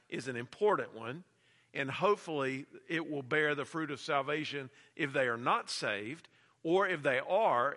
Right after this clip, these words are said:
and they've drifted far from the Lord, that the Lord would bring him, bring them back close to himself. And then seek the purpose of your children in prayer.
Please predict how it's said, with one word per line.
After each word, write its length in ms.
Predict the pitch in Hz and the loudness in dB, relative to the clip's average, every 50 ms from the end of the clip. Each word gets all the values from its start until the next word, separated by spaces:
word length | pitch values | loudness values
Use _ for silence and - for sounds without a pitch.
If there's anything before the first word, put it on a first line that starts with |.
| - | -6
and 140 | - 139 135 | -6 -4 -2
they've 160 | 131 131 120 | -2 -4 -4
drifted 400 | 110 131 165 180 - - 156 131 | -2 -2 -2 -2 -2 -4 -8 -8
far 280 | - - 165 160 156 156 | -4 0 2 2 2 2
from 180 | 147 - 143 131 | 0 -4 -8 -8
the 80 | 123 | -6
Lord, 460 | 123 131 160 196 190 147 117 113 107 - - - _ _ _ _ | -2 0 2 2 2 2 0 -2 -2 -6 -10 -20 _ _ _ _
that 180 | 170 147 131 120 | -10 -10 -8 -6
the 80 | 127 | -6
Lord 320 | 123 127 135 143 147 147 135 | -4 0 0 2 2 0 0
would 160 | 135 127 117 | -4 -6 -2
bring 200 | 110 139 139 135 | -2 -2 -2 -2
him, 200 | 135 131 127 113 _ _ _ _ _ 139 127 - _ - | -4 -8 -10 -12 _ _ _ _ _ -20 -20 -20 _ -6
bring 220 | 147 151 147 147 | 0 0 2 2
them 160 | 143 139 127 120 | 2 0 0 2
back 320 | 127 131 123 - - - | 4 4 4 4 0 -6
close 460 | - - 147 131 127 120 - - - - - - _ _ _ - | -4 0 0 0 0 0 -4 -8 -10 -12 -18 -20 _ _ _ -10
to 160 | - 135 117 | -8 -6 -4
himself. 800 | 110 107 104 - - - 139 120 101 87 107 - - - - _ _ _ _ _ _ _ - - - - - _ - | -4 -6 -6 -6 -4 -2 0 0 0 -2 -6 -12 -20 -20 -20 _ _ _ _ _ _ _ -20 -20 -20 -20 -14 _ -4
And 160 | 175 170 185 | -2 0 2
then 440 | 214 233 226 175 147 143 147 156 156 85 - - _ _ | 4 4 4 4 2 0 -2 -6 -8 -10 -14 -20 _ _
seek 520 | - - - - 202 208 214 202 - - - | -12 -10 -2 0 0 0 0 -2 -8 -10 -8
the 120 | 165 151 | -8 -8
purpose 640 | - - - 214 226 226 226 - 185 151 - - - - | -6 -4 2 4 4 4 4 0 -6 -4 -4 -8 -10 -10
of 160 | - 127 120 120 | -10 -10 -8 -8
your 100 | 117 113 | -10 -10
children 560 | - - - 151 127 120 104 104 98 95 87 - _ _ _ _ _ _ _ _ | -8 -4 -2 -2 -2 -2 -2 -4 -6 -6 -8 -14 _ _ _ _ _ _ _ _
in 200 | - - 123 113 | -10 -8 -8 -8
prayer. 460 | - - 147 135 117 104 92 85 - | -6 -2 0 0 0 0 -2 -6 -10